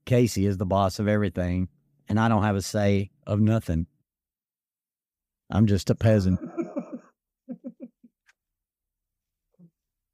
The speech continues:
Speaker 2: Know your place, Monty.
Speaker 1: Dogs have more
Speaker 2: Make
Speaker 1: say in this house than I
Speaker 2: make
Speaker 1: do.
Speaker 2: make sure you
Speaker 1: I am
Speaker 2: don't devote.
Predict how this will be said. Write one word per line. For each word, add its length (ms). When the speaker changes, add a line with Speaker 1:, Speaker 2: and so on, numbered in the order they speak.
Speaker 2:
Know 200
your 180
place, 400
Monty. 300
Speaker 1:
Dogs 360
have 160
more 220
Speaker 2:
Make 60
Speaker 1:
say 300
in 80
this 180
house 320
than 200
I 100
Speaker 2:
make 300
Speaker 1:
do. 60
Speaker 2:
make 280
sure 160
you 80
Speaker 1:
I 140
am 100
Speaker 2:
don't 140
devote. 460